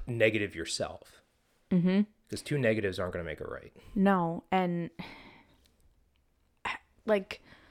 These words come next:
Speaker 2: I have two feelings about this. <clears throat> One, like, manifesting. I know we kind of, like, touched on it a little bit. Um,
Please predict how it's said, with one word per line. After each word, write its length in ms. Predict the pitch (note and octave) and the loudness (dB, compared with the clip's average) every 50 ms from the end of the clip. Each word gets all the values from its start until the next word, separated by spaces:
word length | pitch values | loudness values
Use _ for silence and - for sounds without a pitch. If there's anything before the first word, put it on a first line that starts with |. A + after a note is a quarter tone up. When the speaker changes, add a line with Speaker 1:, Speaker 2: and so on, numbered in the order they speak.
| - _ _ _ _ _ - | -20 _ _ _ _ _ -6
Speaker 2:
I 40 | - G3 | -2 2
have 160 | A3 A#3+ G#3 | 2 2 2
two 280 | - - - - C4+ C#4 | 0 -6 0 2 2 2
feelings 500 | C4+ - - G3+ G3 F#3+ F#3 F#3 F#3 - | 2 2 0 0 2 2 0 0 0 -2
about 280 | F#3 E3 D#3 D#3+ - - | -2 -2 -2 -4 -4 -6
this. 400 | - - - - - - - - A3+ _ _ - | -8 -8 -8 -8 -12 -12 -12 -14 -18 _ _ 2
<clears throat> 540 | - C#4+ D4+ - G#3 G3+ E3 - - - - | 2 4 4 4 0 0 -2 -4 -10 -10 -2
One, 640 | - G3 F#3+ A3 G#3+ G#3+ A3 G#3 G3+ G3+ G#3 G3+ G3+ - - _ _ - - - | 0 2 4 6 6 6 6 6 6 6 4 4 2 -2 -14 _ _ -20 -14 -6
like, 480 | G3+ G3 F#3+ F3+ E3+ E3 E3 - - - _ _ _ _ _ - | 0 2 4 4 4 2 -2 -6 -20 -20 _ _ _ _ _ 0
manifesting. 920 | F#3+ F#3 F#3+ F3+ F3 F3 F#3 - - F3+ F3 - - F3 F3 F3 E3+ E3+ - | 2 4 4 4 2 0 -2 -2 -4 -6 -4 -4 -4 -2 -2 -2 -4 -4 -4
I 60 | E3 E3+ | -4 -4
know 160 | F3 E3+ F3 | -2 -2 -2
we 120 | F3 F3 | -2 -4
kind 260 | F3 - - E3 D#3+ | -4 -4 -6 -4 -4
of, 200 | D#3 D#3+ E3 - - | -4 -6 -6 -6 -6
like, 140 | E3 D#3+ E3 _ | -6 -6 -6 _
touched 360 | - - - D#3+ - - - | -12 -6 -6 -6 -6 -6 -8
on 160 | E3 D#3+ D#3 D#3+ | -6 -6 -6 -6
it 140 | D#3+ D#3 - | -8 -6 -6
a 60 | E3+ | -6
little 240 | F3 F3 E3 E3 D#3+ | -4 -2 -2 -2 -2
bit. 340 | D#3+ E3 D#3+ D#3+ E3 - - - - - - - - - - - - - _ _ _ _ _ _ _ - | -2 -2 -2 -2 -4 -8 -14 -20 -20 -20 -20 -20 -20 -20 -20 -20 -20 -20 _ _ _ _ _ _ _ 2
Um, 520 | E3+ E3 D#3 D3+ - - - - F#3 F#3 | 4 4 4 4 2 0 -2 -4 -6 -8